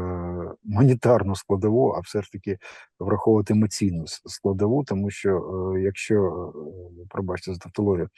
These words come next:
буде прийнято таке рішення, то, ви знаєте, багатьом людям це може не сподобатися, не сподобатися може, може спонукати до якихось, е, активних проявів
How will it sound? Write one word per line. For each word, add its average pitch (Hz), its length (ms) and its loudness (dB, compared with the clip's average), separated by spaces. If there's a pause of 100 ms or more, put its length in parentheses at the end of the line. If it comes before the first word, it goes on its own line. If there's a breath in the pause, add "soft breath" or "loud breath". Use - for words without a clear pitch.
(420 loud breath)
буде 104 200 0
прийнято 101 400 0
таке 92 240 0
рішення, 104 480 0
то, 95 340 -2 (160)
ви 95 140 -10
знаєте, 107 300 -2
багатьом 101 480 0
людям 101 360 0 (1000)
це - 140 -2
може 101 200 0
не 101 100 2
сподобатися, 113 760 0
не 95 100 -2
сподобатися 107 640 0
може, 95 260 -2 (160)
може 104 400 -2
спонукати 104 600 0
до 92 100 2
якихось, 95 320 -4
е, - 180 -6
активних 98 840 2
проявів 101 640 2